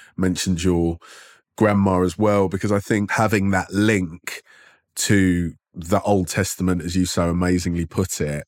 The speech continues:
and th-, what, you know, what your life was like, what you come from, the culture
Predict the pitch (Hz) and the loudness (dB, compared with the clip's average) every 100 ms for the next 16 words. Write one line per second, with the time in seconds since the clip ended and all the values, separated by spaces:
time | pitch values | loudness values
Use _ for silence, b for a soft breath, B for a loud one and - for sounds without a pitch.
0 | - 90 85 80 78 - B B B B | -6 -4 -2 -2 -6 -8 B B B B
1 | _ - 98 92 107 113 110 113 110 - | _ -6 -6 -6 -8 -2 2 4 2 -4
2 | _ 113 110 123 117 104 95 101 117 - | _ -10 -2 2 4 2 2 2 0 2
3 | 107 107 107 104 98 101 92 107 104 101 | 2 4 2 2 -2 -6 0 2 2 2
4 | 95 98 110 - 98 - 104 101 90 104 | -2 -2 -2 0 -4 -2 -2 0 -2 0
5 | 95 95 92 87 - 104 104 - - 95 | 2 2 0 -4 -2 -2 -2 -4 0 2
6 | 92 90 87 | 2 2 -2